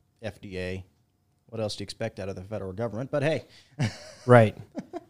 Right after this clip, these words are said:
Speaker 2: That's what I'm saying. And people don't realize that if you look into the, the massive amounts of chicken that have died in the past year, you're looking in the tunes of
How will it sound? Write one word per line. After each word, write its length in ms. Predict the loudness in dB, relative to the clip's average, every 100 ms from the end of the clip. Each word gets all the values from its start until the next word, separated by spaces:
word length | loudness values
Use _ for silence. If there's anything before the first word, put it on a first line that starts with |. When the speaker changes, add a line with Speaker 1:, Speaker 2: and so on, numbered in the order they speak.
| 0
Speaker 2:
That's 160 | 6
what 40 | 10
I'm 140 | 10
saying. 240 | 10 8 8
And 380 | 8 6 6
people 180 | 4 6
don't 160 | 8 8
realize 360 | 8 8 6
that 120 | 4 2
if 140 | 2
you 80 | 4
look 260 | 6 6
into 260 | 6 4 4
the, 280 | 4 4 2
the 140 | 4 4
massive 420 | 6 4 4 2
amounts 500 | 4 4 4 2 -4 0
of 500 | 2 4 0 -4 -14 _ -2
chicken 440 | 2 4 4 2 -4 -20 _ _
that 100 | 0
have 140 | 0
died 240 | 2 2 2
in 20 |
the 80 | 0
past 340 | 0 0 0
year, 160 | 0 2
you're 220 | 4 4
looking 320 | 6 4 4
in 120 | 2
the 100 | 2
tunes 340 | 0 0 2 2
of 240 | 0 -2